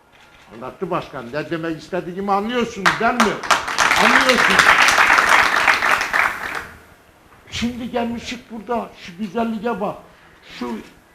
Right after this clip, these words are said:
kardeşlerime bak. La o kim ki sabahtan beri üç tane ayakçıyı konuşuyorsunuz ya? Kim onları la? Ormayı gezdirip o sahanın ortasına beni çıkartmayın.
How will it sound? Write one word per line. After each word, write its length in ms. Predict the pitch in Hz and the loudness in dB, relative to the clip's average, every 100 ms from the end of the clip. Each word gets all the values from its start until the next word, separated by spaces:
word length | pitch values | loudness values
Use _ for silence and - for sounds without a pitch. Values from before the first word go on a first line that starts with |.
| _ | _
kardeşlerime 960 | - 220 196 226 - 214 220 226 247 220 | 4 4 6 2 2 2 2 4 4 4
bak. 200 | 196 170 - - | 2 0 -6 -10
La 260 | 220 269 262 | 4 6 8
o 100 | 254 - | 4 -4
kim 280 | - 294 - | -8 -8 -8
ki 160 | 254 | -12
sabahtan 720 | 226 254 254 247 - 254 247 233 | -4 -2 0 -2 -2 -2 0 0
beri 140 | 240 | -2
üç 300 | 240 240 - | -2 -4 -2
tane 200 | 247 233 | -2 0
ayakçıyı 460 | 233 233 - 220 202 | 2 0 -2 -6 -4
konuşuyorsunuz 840 | 185 190 - 170 - 160 160 127 | -4 -4 -6 -12 -10 -12 -12 -8
ya? 120 | 180 - - _ _ _ _ _ _ - - | -10 -10 -20 _ _ _ _ _ _ -20 2
Kim 200 | 311 320 | 4 6
onları 480 | 311 294 254 240 220 | 2 4 2 2 2
la? 220 | 214 - - - - - - - - - - - - - | -2 -4 -16 -20 -20 -20 -20 -20 -20 -20 -20 -20 -20 0
Ormayı 560 | 147 175 196 202 208 190 | 2 2 2 2 2 2
gezdirip 480 | 196 185 214 208 | 2 2 -4 -2
o 80 | 208 | -4
sahanın 360 | 202 190 185 196 | -2 -2 -2 -2
ortasına 680 | 185 180 190 196 214 233 | -6 -6 -8 -6 -6 -6
beni 340 | 196 147 202 - | -6 -8 -10 -12
çıkartmayın. 720 | - - 156 160 - 156 131 | -16 -8 -6 -8 -12 -12 -12